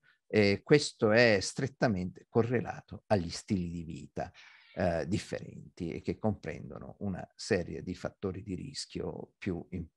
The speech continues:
mm, che hanno un grosso impatto.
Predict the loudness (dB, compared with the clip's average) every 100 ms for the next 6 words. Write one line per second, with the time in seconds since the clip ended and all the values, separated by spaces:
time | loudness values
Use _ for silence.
0 | _ -12 -10 -8 -8 -10 -10 -10 -8 0
1 | 0 0 -4 -6 -6 -10 -12 -8 -8 -10
2 | -20 -20